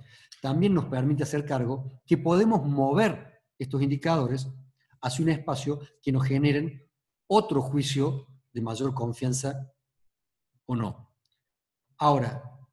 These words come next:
otra pregunta que nos alinea o nos pone norte es, "Este pedido que te estoy haciendo,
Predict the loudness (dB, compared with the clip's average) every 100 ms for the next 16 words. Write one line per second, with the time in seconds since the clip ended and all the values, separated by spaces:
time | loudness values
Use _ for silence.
0 | _ -2 0 2 2 2 2 0 -2 -2
1 | 0 0 2 2 0 -2 -2 0 0 0
2 | -2 -4 -10 -16 -6 -4 -4 -8 -16 -20
3 | _ _ _ _ _ _ -10 -6 -4 2
4 | 2 4 2 -2 -6 -4 -4 -2 -6 -8
5 | -10 -12 -16